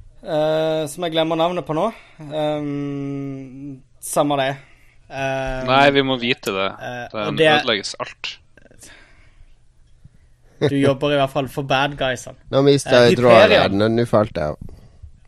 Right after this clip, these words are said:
Speaker 1: Ja, du jobber for Hyperion Corporation, da, som er bad guysene.
Speaker 3: Hyperion,
Speaker 1: Der han
Speaker 3: det er jo
Speaker 1: bad
Speaker 3: f-, foreningen for, eh, fantasispill i Oslo.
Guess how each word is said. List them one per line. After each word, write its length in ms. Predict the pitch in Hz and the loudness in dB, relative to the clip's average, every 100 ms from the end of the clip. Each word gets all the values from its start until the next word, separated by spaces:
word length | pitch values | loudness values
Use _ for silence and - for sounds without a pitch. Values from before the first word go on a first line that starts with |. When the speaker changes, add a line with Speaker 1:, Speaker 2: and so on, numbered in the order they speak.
| - | -8
Speaker 1:
Ja, 160 | 123 120 | -8 -4
du 80 | |
jobber 280 | 175 190 190 | 2 2 2
for 160 | 185 180 | 0 0
Hyperion 760 | 170 165 170 175 196 175 143 | 0 -2 2 2 4 2 0
Corporation, 520 | 131 143 139 131 - 127 | -2 -2 0 -2 -4 -10
da, 100 | 117 | -8
som 160 | 143 | -6
er 60 | 131 | -4
bad 340 | 131 139 139 | 0 0 0
guysene. 340 | 139 127 117 110 | -4 -6 -6 -6
Speaker 3:
Hyperion, 440 | - 165 220 170 | 4 8 8 8
Speaker 1:
Der 160 | 151 147 | 6 6
han 80 | - | 6
Speaker 3:
det 140 | 131 | 8
er 40 | |
jo 80 | 123 | 8
Speaker 1:
bad 220 | 113 110 | 8 6
Speaker 3:
f-, 300 | - 101 98 - | 4 0 0 2
foreningen 500 | 123 147 117 98 101 | 2 4 4 2 0
for, 200 | 101 95 | 0 2
eh, 220 | 92 87 | 2 0
fantasispill 920 | - 101 - 98 123 156 - 107 78 73 | -2 -6 -6 -6 -4 -4 -4 -4 -2 -4
i 100 | 80 | -4
Oslo. 360 | 90 - 73 | -6 -10 -12